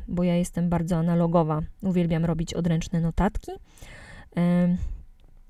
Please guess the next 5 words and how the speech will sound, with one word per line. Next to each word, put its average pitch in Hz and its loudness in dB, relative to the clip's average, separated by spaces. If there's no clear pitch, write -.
jeśli 370 6
kiedykolwiek 302 2
wejdziecie 233 2
do 240 2
kawiarni 180 2